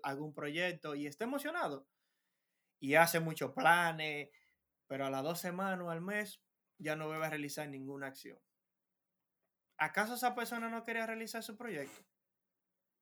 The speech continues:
Esa pregunta invade mi mente y realmente quiero que entre todos descubramos el problema que existe detrás de ese tipo de personas,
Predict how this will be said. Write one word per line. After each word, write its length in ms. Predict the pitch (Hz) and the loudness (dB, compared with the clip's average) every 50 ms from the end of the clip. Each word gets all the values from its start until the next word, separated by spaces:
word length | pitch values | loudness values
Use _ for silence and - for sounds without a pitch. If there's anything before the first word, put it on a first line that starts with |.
| _ _ _ _ - - - _ _ _ _ _ _ _ - - - _ _ _ _ _ _ | _ _ _ _ -20 -20 -20 _ _ _ _ _ _ _ -20 -20 -20 _ _ _ _ _ _
Esa 280 | - 160 160 185 180 180 | -4 2 4 4 4 4
pregunta 340 | 175 175 175 180 180 170 175 | 4 -2 -2 -2 -4 -4 -4
invade 320 | 170 165 165 170 175 180 | -2 0 0 0 0 -2
mi 140 | 175 180 175 | -4 -4 -4
mente 420 | 170 165 160 156 151 147 160 156 | -4 -4 -4 -4 -6 -6 -6 -4
y 100 | 147 147 | -4 -4
realmente 460 | 147 151 151 151 160 160 156 165 156 156 | -4 -6 -6 -6 -8 -8 -8 -8 -8 -6
quiero 320 | 160 160 156 160 156 156 | -4 -4 -4 -4 -6 -6
que 120 | - 156 | -8 -8
entre 260 | 151 151 147 147 151 135 | -8 -8 -6 -8 -8 -6
todos 320 | 165 165 175 170 160 156 | -4 -2 -2 -2 -2 -2
descubramos 640 | 151 143 143 156 147 143 151 156 156 147 143 143 139 | -4 -6 -6 -8 -6 -2 0 0 0 0 0 -4 -6
el 80 | 139 - | -8 -6
problema 500 | 147 147 147 151 180 208 220 208 185 175 | -6 -4 -2 2 4 4 4 2 0 -2
que 120 | - 160 | -2 -4
existe 400 | 151 - - 214 214 190 165 151 | -6 -4 -4 -4 -4 -4 -4 -4
detrás 320 | 147 143 139 139 143 147 147 | -6 -6 -6 -4 -2 -2 -2
de 60 | 147 | -2
ese 160 | 143 147 139 | -4 -8 -8
tipo 280 | 143 151 139 143 143 143 | -8 -8 -6 -4 -4 -4
de 100 | 143 139 | -4 -4
personas, 540 | 139 143 139 - 165 165 151 131 123 - | -4 -8 -8 -6 -8 -8 -8 -10 -14 -18